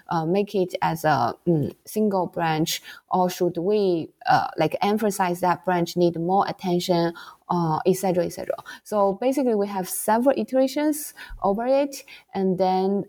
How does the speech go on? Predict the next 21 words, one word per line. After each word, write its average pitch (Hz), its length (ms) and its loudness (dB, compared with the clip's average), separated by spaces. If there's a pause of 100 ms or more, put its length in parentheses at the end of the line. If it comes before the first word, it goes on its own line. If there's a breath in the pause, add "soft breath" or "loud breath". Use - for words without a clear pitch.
(140)
uh, 180 300 2
we 175 260 2
finally 185 500 0
finalize, 165 640 0 (280 loud breath)
um, 165 520 2 (280)
a 185 100 2
structure 196 520 -2
that 170 360 -2 (220 loud breath)
we 190 120 4
agree, 214 420 0
and 185 280 -2
we 170 140 0
see 196 480 0 (160 loud breath)
all 190 200 2
the 185 180 0
existing 208 840 0
and 180 100 2
the 180 60 2
potential 226 500 -2
future 202 300 0
approaches, 180 640 0